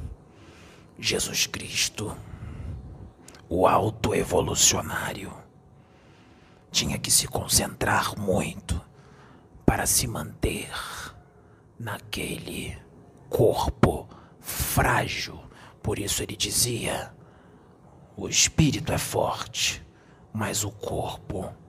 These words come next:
é fraco." Ele é um espírito. E como eu disse, ele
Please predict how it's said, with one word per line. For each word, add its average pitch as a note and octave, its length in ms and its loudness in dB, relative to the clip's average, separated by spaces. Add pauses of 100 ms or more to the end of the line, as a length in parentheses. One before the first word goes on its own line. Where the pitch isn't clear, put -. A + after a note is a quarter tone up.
(920)
é - 120 2
fraco." - 760 0 (1700)
Ele - 640 0 (320)
é - 120 2
um - 200 0
espírito. - 840 2 (960)
E A#2+ 100 0
como - 260 -2
eu - 100 0
disse, - 680 2 (880)
ele - 680 0